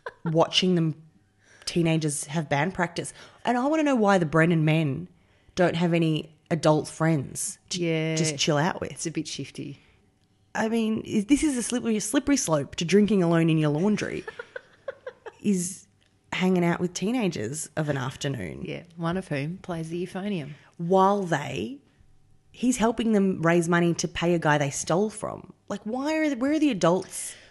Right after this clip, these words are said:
Speaker 2: Well, hang on. If they stole, why isn't the cop onto it? See, this, this
Speaker 1: <laughs>
Speaker 2: again returns me to my point of that is the most useless cop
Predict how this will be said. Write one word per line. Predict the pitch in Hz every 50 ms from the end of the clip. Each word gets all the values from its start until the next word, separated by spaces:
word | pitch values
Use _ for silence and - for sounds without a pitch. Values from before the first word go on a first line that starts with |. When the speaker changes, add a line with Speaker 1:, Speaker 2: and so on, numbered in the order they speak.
| - _
Speaker 2:
Well, | - 339 349 359 330
hang | 349 403 339
on. | 196 170 185 226
If | - -
they | 359 339
stole, | 311 - - - 254 226 170 156 175 202
why | 208 220 233 240
isn't | 247 233 220 -
the | -
cop | - - 202 190 -
onto | 170 190 214 - 185 139
it? | 135 - -
See, | - - 196 240 311 339 -
this, | - 311 302 -
this | - 311 330 185 185 190
Speaker 1:
<laughs> | 226
Speaker 2:
again | 240 240 214 190 185 185
returns | 185 190 - 220 208 196 202 196 196
me | 190 185
to | 175 -
my | 175 160 160
point | 165 - - 196 175 160 -
of | - 165 175
that | - 202 208
is | 196 196 180
the | 196 - 170
most | 175 170 165 160 156 - 165
useless | 175 165 175 190 208 233 233 - - 277 269 277 - -
cop | - - 247 185 175 170